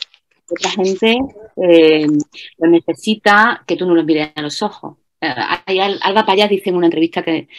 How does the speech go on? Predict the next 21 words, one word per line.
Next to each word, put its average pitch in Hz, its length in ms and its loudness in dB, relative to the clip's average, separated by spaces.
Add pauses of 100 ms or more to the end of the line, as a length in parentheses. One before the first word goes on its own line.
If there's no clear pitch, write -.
(200)
bueno, - 140 -12
de 135 80 -8
ella 143 100 -4
también 143 220 -4
he - 20 -6
aprendido 139 300 -2
mucho, 135 260 -8
¿no? 170 140 -6 (340)
Dice 170 180 -4
en 170 60 6
una 175 140 6
entrevista, 170 580 0 (240)
eh, 151 160 -2
tú 226 120 0
llo-, 165 260 2
le 165 180 4
preguntan, 156 480 -2
¿no? 190 160 -2
¿Tú 247 140 0
lloras 220 420 2
en 143 640 -4